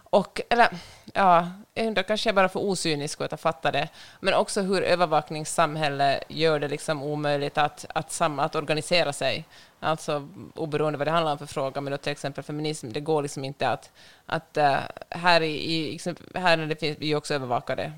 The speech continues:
på ett sätt, men, liksom, vi blir kanske inte slagna för det som vi skriver på,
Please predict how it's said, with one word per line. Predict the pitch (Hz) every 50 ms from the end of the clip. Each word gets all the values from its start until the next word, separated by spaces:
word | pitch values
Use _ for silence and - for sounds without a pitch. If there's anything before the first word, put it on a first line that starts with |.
| 160 - _ -
på | - 104
ett | - -
sätt, | - - - - -
men, | 147 147 139 131
liksom, | 139 - - 160 147 139
vi | 143
blir | 139 147 143
kanske | - 160 - - 156
inte | 151 - 160
slagna | - - 170 151 143 135 143 147 147 147
för | - - 139
det | 135 143
som | - 156 139
vi | 143
skriver | - - - 170 151 143 135
på, | - 147 151 147 -